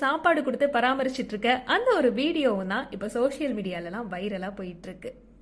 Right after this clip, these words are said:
இந்த ஒரு போட்டோ, வீடியோலாம் பார்த்ததுக்கு அப்புறம், ஏன் இப்படி காவல்துறை அதிகாரிகள்,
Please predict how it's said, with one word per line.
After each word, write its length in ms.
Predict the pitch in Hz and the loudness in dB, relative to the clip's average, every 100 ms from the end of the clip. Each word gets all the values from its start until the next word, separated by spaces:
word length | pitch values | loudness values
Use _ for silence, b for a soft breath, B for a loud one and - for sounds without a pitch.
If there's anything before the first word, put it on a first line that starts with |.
| - - - - _ - - - | -20 -20 -20 -20 _ -20 -18 -4
இந்த 120 | 349 466 | 4 6
ஒரு 100 | 440 359 | 6 2
போட்டோ, 320 | 339 330 320 349 330 | 2 2 2 0 2
வீடியோலாம் 540 | 302 311 302 269 269 285 | 2 2 4 4 4 4
பார்த்ததுக்கு 400 | 262 269 254 240 | 4 4 2 0
அப்புறம், 280 | 214 233 269 - - 226 339 | 0 0 -2 -4 -10 -4 -2
ஏன் 100 | 508 | -2
இப்படி 180 | 427 254 | -2 0
காவல்துறை 440 | 247 247 294 269 240 220 | 2 2 2 0 0 0
அதிகாரிகள், 460 | 226 226 208 220 | 0 -2 -2 -6